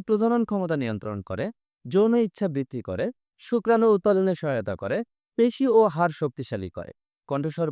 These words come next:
ভারী এবং পুরুষদের অন্যান্য বৈশিষ্ট্য গঠনে সহায়তা করে। টেস্টোস্টেরন হরমোনের ঘাটতি হলে যৌন ইচ্ছা কমে যায়, পেশি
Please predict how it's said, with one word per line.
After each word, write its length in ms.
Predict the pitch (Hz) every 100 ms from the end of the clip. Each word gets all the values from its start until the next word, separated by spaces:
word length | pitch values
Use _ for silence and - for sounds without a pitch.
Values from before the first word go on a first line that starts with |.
| 131
ভারী 240 | 127 151 233 -
এবং 140 | 196 220 202
পুরুষদের 360 | 214 214 208 202 -
অন্যান্য 280 | 214 233 226 208
বৈশিষ্ট্য 360 | 175 165 185 170 110
গঠনে 280 | 101 117 208 -
সহায়তা 380 | 131 95 80 -
করে। 140 | - _ _ _ _ -
টেস্টোস্টেরন 560 | 180 - 226 254 254 220
হরমোনের 360 | 175 160 165 151 143
ঘাটতি 280 | 117 - 143
হলে 200 | 98 143 262 _ _ _ -
যৌন 280 | 131 202 226 240
ইচ্ছা 180 | 202 214 180
কমে 200 | 143 127 101
যায়, 160 | 131 262 _ _ _ _ _ -
পেশি 240 | 190